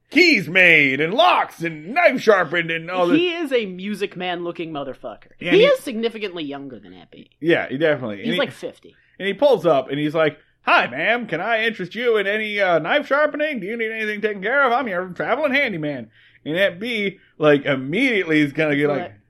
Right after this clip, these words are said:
Speaker 2: Like, like,
Speaker 1: Oh, yeah?
Speaker 2: "Oh, yeah, no, we do need
Speaker 1: Oh?
Speaker 2: some, uh, some," she undo-,
Speaker 1: "Oh,
Speaker 2: uh,
Speaker 1: really?
Speaker 2: like,
Speaker 1: I've
Speaker 2: undoes
Speaker 1: got
Speaker 2: a
Speaker 1: a,
Speaker 2: top
Speaker 1: I've got
Speaker 2: button.
Speaker 1: an umbrella that keeps coming undone. Oh, and so does my blouse. Look at that."
Speaker 2: <laughs>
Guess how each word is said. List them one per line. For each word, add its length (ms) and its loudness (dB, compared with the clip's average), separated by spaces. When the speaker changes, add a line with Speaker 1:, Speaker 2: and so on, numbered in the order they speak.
Speaker 2:
Like, 160 -10
like, 20 -
Speaker 1:
Oh, 80 -6
yeah? 300 2
Speaker 2:
"Oh, 40 0
yeah, 240 -4
no, 180 -8
we 180 -10
do 240 -12
need 120 -6
Speaker 1:
Oh? 220 -2
Speaker 2:
some, 200 -10
uh, 300 -14
some," 380 -14
she 180 -6
undo-, 200 -6
Speaker 1:
"Oh, 20 -2
Speaker 2:
uh, 20 2
Speaker 1:
really? 340 0
Speaker 2:
like, 40 -2
Speaker 1:
I've 160 2
Speaker 2:
undoes 80 0
Speaker 1:
got 180 4
Speaker 2:
a 20 6
Speaker 1:
a, 40 4
Speaker 2:
top 100 0
Speaker 1:
I've 100 2
got 40 0
Speaker 2:
button. 80 0
Speaker 1:
an 40 -2
umbrella 600 2
that 200 -2
keeps 220 -10
coming 340 -8
undone. 600 -2
Oh, 280 2
and 140 -2
so 240 2
does 180 -4
my 120 2
blouse. 640 0
Look 180 -6
at 160 -10
that." 400 -2
Speaker 2:
<laughs> 480 -10